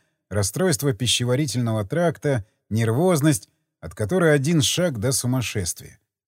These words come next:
Если стужа продержится долго, такое непременно случится с этими закутанными во что попало несчастными людьми.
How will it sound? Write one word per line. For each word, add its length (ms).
Если 340
стужа 360
продержится 640
долго, 640
такое 320
непременно 520
случится 580
с 100
этими 280
закутанными 680
во 140
что 220
попало 480
несчастными 640
людьми. 440